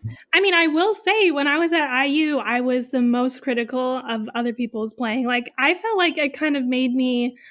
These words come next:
unable to <laughs> enjoy listening to oboe players because I had to listen, or I was told to listen in such detail that I didn't enjoy what they were doing. I was just looking for flaws, you know?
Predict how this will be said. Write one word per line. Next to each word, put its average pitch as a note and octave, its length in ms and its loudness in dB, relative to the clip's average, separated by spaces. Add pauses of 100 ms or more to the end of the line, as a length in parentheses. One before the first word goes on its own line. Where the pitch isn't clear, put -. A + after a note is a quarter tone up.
(160)
unable B3 500 0
to B3+ 200 -2
<laughs> A#3+ 100 0
enjoy B3+ 580 0
listening B3+ 640 -2
to A#3 160 -6
oboe A#3 260 -4
players A#3 340 -2
because B3 280 -4
I B3+ 60 0
had B3+ 220 0
to C4 120 -2
listen, A#3 560 -2 (400)
or C4+ 80 4
I C#4 80 4
was C4+ 200 0
told C4+ 220 2
to B3+ 60 2
listen B3 360 0
in A#3 120 0
such A3+ 300 -4
detail A#3 380 -2
that A3+ 140 -2
I A3+ 120 0 (200)
didn't B3 260 0
enjoy A3+ 480 -2
what A3 140 -4
they A3+ 140 -2
were A3 100 -2
doing. B3+ 300 0
I A3+ 80 0
was A#3 160 -2
just - 180 -4
looking A#3 300 -2
for G#3 160 -10
flaws, B3+ 760 -4 (120)
you A#3+ 120 -2
know? A3+ 280 -4